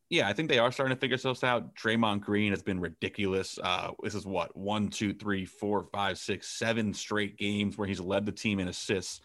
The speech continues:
had eight plus assists in all of them. Six of the seven were in double digits. So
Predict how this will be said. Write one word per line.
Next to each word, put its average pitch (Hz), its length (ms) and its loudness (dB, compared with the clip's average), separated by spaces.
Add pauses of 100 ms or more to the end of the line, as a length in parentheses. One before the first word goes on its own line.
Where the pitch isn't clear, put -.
(300)
had 98 240 2
eight 110 240 0
plus 110 260 0
assists 104 380 0
in 92 100 -2
all 107 240 4
of 92 80 2
them. 92 220 -2
Six - 360 -2
of 104 60 -2
the 95 80 0
seven 98 360 0
were 95 140 0
in 87 120 -6
double 95 260 0
digits. 92 420 -4
So 92 300 -2